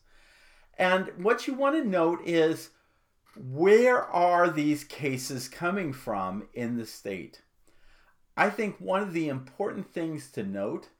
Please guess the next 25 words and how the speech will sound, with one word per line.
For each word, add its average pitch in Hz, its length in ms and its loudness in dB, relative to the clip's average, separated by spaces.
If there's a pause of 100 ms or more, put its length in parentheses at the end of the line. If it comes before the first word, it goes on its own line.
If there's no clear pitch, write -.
(540)
is 147 320 0
that, 156 380 2 (100)
well, 147 320 2 (460)
I 156 80 6
think 214 320 -4
you 214 80 -2
want 180 300 0
to 214 100 -4
note 151 460 2 (140)
not 151 300 -2
just - 220 -4
the 175 80 -2
number 139 240 0
of 123 120 -6
cases, 131 560 -6
but 131 200 -14
particularly 240 720 -6
the 165 160 -2
number 156 680 -2
of 113 220 -8
deaths, 92 540 -4 (880)
uh, 123 140 2
the 131 180 0
mortality 143 680 0
rates 98 460 -4